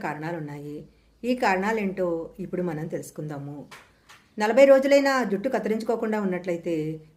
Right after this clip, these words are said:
ఇంట్లో పేదరికం ఏర్పడుతుంది. అలాగే స్త్రీలు ఎప్పుడూ నిలబడి జడ వేసుకోకూడదు, కూర్చొని జడ వేసుకోవాలి. అలాగే చేతి గోళ్లను పంటితో ఎప్పుడూ కొరుకుతూ ఉండకూడదు. ఇంటి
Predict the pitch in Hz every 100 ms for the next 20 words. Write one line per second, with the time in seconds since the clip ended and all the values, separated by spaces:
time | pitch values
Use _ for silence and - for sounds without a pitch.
0 | - 226 220 240 220 156 165 165 202 151
1 | 156 156 156 151 151 - _ _ 220 254
2 | 269 294 294 233 247 226 226 202 175 180
3 | 208 214 233 220 202 196 170 160 190 156
4 | 175 160 151 147 151 156 - _ - 262
5 | 262 269 247 226 220 185 180 190 170 -
6 | 160 156 160 160 - - - - - 214
7 | 254 254 277 262 220 247 226 214 208 185
8 | 180 196 233 220 226 240 220 - 180 208
9 | 180 160 160 185 147 143 147 147 151 151
10 | _ _ _ - 247